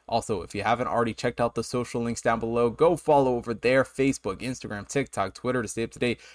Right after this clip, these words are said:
with everything going on over there. Um, as well as if you're watching here on YouTube, hit that like button, subscribe to the channel, hit the bell notification so you don't miss out on any future uploads. And most importantly, drop a comment down below. Let me know who you guys are betting on here for today's slate.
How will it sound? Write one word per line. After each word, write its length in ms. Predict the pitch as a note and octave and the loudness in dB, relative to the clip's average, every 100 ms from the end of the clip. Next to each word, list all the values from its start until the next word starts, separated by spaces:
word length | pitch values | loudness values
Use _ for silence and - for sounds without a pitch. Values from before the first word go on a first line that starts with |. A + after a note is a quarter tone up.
| _ | _
with 100 | A#2 | -2
everything 480 | - D#3+ F3 F3 E3 | 2 4 4 2 2
going 240 | D3+ D3+ D3 | 4 6 6
on 160 | C#3+ | 4
over 180 | C#3 B2+ | 4 2
there. 420 | C3+ D#3 D#3 D3 - _ - | 6 8 8 6 -2 _ -2
Um, 240 | G#2+ A2 | 0 0
as 120 | B2+ | -2
well 140 | C#3+ D#3+ | 2 2
as 80 | D#3 | 2
if 80 | |
you're 100 | D3 | 4
watching 240 | D3 C#3+ C#3 | 4 4 0
here 140 | C#3 | 0
on 60 | C3+ | 2
YouTube, 400 | C3 - C3+ B2 | 0 2 0 0
hit 160 | C3+ | 0
that 180 | C#3 C3+ | 2 4
like 260 | B2+ B2+ - | 4 2 2
button, 200 | B2 A#2+ | 0 0
subscribe 440 | A2+ - C#3 C3+ | -6 -2 2 2
to 60 | B2 | 0
the 80 | - | -6
channel, 360 | - B2+ B2 | -4 -4 -2
hit 140 | B2 C3+ | -2 -2
the 80 | |
bell 220 | A2+ B2 B2+ | 0 2 2
notification 600 | A#2+ A2+ - A#2 - A#2 | 0 -4 -4 -4 -4 -6
so 80 | |
you 40 | A#2 | -4
don't 120 | A#2 | -4
miss 140 | A#2 A#2 | -2 2
out 100 | A2+ | 2
on 100 | G2+ | 0
any 220 | A#2 A#2 | -4 -4
future 340 | - A#2 A2 | -4 -4 0
uploads. 440 | F2 A2 A#2 A2+ - - _ - | 0 0 0 0 -2 -18 _ -2
And 80 | |
most 180 | E3+ D#3+ | 0 0
importantly, 420 | C#3 B2+ B2+ B2 | 0 2 2 0
drop 320 | A2+ B2 B2 - | 0 2 2 2
a 60 | |
comment 340 | - A2 G#2 F#2+ | 0 0 0 -2
down 160 | G2+ | -2
below. 380 | G2 G2 G2 F#2+ | 0 -2 0 -2
Let 120 | D#2+ G2+ | -4 -6
me 60 | |
know 60 | G2 | -6
who 80 | G2 | -4
you 60 | |
guys 320 | G2 G2 F#2+ | -2 -2 -2
are 200 | - G2+ | -4 -4
betting 360 | G2 G2 G#2+ F2 | -2 -2 -2 -2
on 180 | F2+ G2 | -4 -4
here 180 | - G#2+ | -8 -10
for 140 | A2+ | -10
today's 400 | - G2 A#2+ B2+ | -6 0 0 0
slate. 440 | - D3+ E3 C#3+ | 2 4 4 2